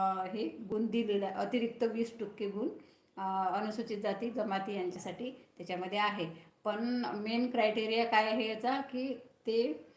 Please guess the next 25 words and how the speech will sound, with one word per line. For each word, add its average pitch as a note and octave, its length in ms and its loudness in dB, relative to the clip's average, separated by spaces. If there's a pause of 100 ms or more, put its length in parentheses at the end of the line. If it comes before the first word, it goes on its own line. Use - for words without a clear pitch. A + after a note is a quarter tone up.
(220)
अंगणवाडी A3+ 520 6
सेविका, A3+ 600 4 (100)
मदतनीस, G#3 720 -2
मिनी G#3 260 -2
अंगणवाडी G3+ 480 -2
सेविका G3+ 580 0 (440)
याचा A3 680 2
दोन, C4+ 520 4
अ, G3 480 4 (880)
दोन A#3 240 2
वर्षापर्यंतचा G3+ 960 0
त्यांचा G3+ 460 -2 (120)
अनुभव G#3+ 560 0
असायला G3 420 0
हवा, F#3 360 -2 (180)
तरच A3 320 0
त्यांना G3+ 300 -2 (400)
सरळ G#3 320 -2
सेवा G3+ 340 -2
भरती G#3 340 -2
आहे. G3+ 200 2
ज्या F#3+ 180 0
नवीन G#3 280 0
लागलेल्या G#3+ 480 2
आहेत A3+ 200 -2